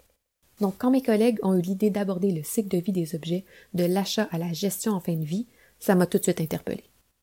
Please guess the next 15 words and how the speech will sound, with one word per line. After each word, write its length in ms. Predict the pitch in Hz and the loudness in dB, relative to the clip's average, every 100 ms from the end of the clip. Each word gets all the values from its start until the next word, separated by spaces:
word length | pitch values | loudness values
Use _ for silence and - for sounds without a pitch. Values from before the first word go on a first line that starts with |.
| _ _ _ - | _ _ _ -10
Je 60 | |
suis 180 | - 262 | 0 2
loin 160 | 254 262 | 4 4
d'être 180 | 240 | 2
parfaite, 460 | 220 208 233 226 - - _ - | 2 0 0 0 -6 -20 _ -2
mais 100 | 208 | 2
je 80 | 208 | 4
me 60 | |
considère 440 | 208 208 - 208 - | 2 0 -2 -4 -2
quand 180 | 220 202 | -2 0
même 220 | 196 214 | -2 -2
comme 140 | 180 | -2
une 100 | 170 | -2
consommatrice 640 | 170 196 190 170 - 190 - | -4 -6 -4 -6 -4 -6 -4
responsable. 680 | 214 - 160 - - - | -4 -4 -8 -8 -14 -16